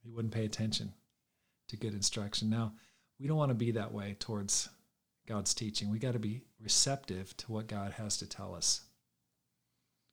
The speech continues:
And that leads to the second related point. You gotta be teachable. In Matthew chapter eighteen and verse three, he said, "Truly I tell you, unless you change, become like little children, you'll never enter the kingdom of heaven."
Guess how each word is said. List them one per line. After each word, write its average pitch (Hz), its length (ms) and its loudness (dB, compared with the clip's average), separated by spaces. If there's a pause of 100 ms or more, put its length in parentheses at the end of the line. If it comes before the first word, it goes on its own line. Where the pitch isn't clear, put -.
(120)
And 135 100 -8
that 135 100 4
leads 131 240 6
to 131 60 2
the 113 100 2
second 113 480 2 (220)
related 123 440 2
point. 107 300 0 (260)
You - 40 -16
gotta 156 120 2
be 151 100 0
teachable. 139 540 -2 (320)
In 120 80 0
Matthew 139 300 4
chapter 139 320 6
eighteen 127 400 4
and 117 80 4
verse 120 220 4
three, 123 320 2 (920)
he 156 100 -2
said, 156 220 10
"Truly 170 300 8
I 151 40 12
tell 147 240 10
you, 143 120 10
unless 131 400 6
you 170 60 4
change, 135 440 4
become 131 240 2
like 117 220 2
little 117 220 0
children, 127 520 2
you'll 123 140 0
never 110 280 4
enter 104 180 2
the 104 80 -8
kingdom 98 320 -2
of 95 180 -10
heaven." 101 320 -10